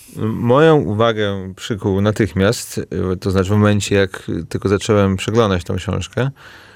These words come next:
wykład ósmy, wykład, który zatytułowany jest Wiedza wobec religii. No i pierwsza rzecz, która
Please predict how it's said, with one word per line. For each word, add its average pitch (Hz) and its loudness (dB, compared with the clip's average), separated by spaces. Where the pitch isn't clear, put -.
wykład 143 2
ósmy, 104 -4
wykład, 117 0
który 110 0
zatytułowany 110 0
jest 110 -2
Wiedza 170 2
wobec 117 0
religii. 110 0
No 113 4
i 185 2
pierwsza 147 4
rzecz, 131 2
która 113 2